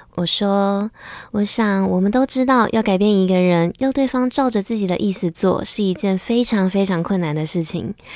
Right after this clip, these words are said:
那就更不用说是要去改变一个和自己的价值观是不同的人了。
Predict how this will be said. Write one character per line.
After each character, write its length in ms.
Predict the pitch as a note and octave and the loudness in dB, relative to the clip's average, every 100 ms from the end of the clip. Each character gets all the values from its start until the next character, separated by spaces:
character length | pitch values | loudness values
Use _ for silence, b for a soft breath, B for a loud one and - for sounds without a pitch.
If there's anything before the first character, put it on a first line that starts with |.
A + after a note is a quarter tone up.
| B B B | B B B
那 140 | D4+ | 0
就 120 | D4 C#4+ | 2 2
更 240 | D#4+ C4+ | 2 2
不 100 | G#3+ | 4
用 200 | G#3+ A3 | 4 2
说 240 | - G#3 | 0 0
是 160 | G3+ G#3+ | 0 0
要 140 | G3 | 0
去 100 | G3 | 0
改 180 | G3+ E3 | -2 -2
变 200 | D#3+ F#3+ | 0 0
一 100 | - E3 | 0 -4
个 260 | - E3 | -2 -2
和 180 | E3+ A#3 | 0 0
自 120 | A#3 | 0
己 100 | A3 | 0
的 100 | F3 | 0
价 220 | E3 G3+ F#3 | 2 0 0
值 180 | E3+ | -2
观 220 | E3 E3+ E3+ | 0 0 0
是 140 | G3 | -2
不 120 | A3 | -2
同 200 | G3+ D#3+ | 0 -2
的 120 | D3+ | -2
人 200 | D3 C#3 | -2 -4
了。 240 | C3+ C#3 | -4 -4